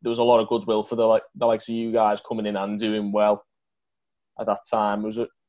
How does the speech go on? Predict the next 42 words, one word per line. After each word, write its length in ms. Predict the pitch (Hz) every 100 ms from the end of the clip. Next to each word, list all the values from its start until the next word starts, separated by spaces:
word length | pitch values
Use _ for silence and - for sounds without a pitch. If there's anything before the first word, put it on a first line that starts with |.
| _ _ _ _ _
it 60 | 147
was 140 | 139
good 120 | 175 160
to 80 |
see 200 | 151 117
the, 220 | 120 123 -
these 140 | 117 113
players 320 | - 120 113
come 180 | - 117
through 240 | 107 113
and 80 | 123
make 180 | 120 107
an 120 | 110
impact. 520 | 107 104 123 120 -
And 120 | 120 113
of 1300 | - _ _ _ _ _ _ _ _ _ _ _
course, 320 | - 160 143 135
we 100 | 135
talk 220 | 160 147
about 280 | 143 127 -
Dan 240 | 135 120
Gosling. 440 | 123 123 120 127
He 160 | 127 120
scored, 460 | 120 - 127 123 117
like, 180 | 110
in 200 | 120 117
the 100 | 104
derby, 440 | 107 110 110 107 117
didn't 280 | 107 101 107
he, 220 | 107 101 _
in 120 | 113
the 100 | 110
F 160 | 107 -
A 100 | 107
Cup, 300 | - 113 -
and 120 | 117
then 120 | 107
we 80 | 104
get 180 | 104 98
to 80 | 117
the 80 | 110
semi-final. 840 | - 107 107 104 110 110 120 120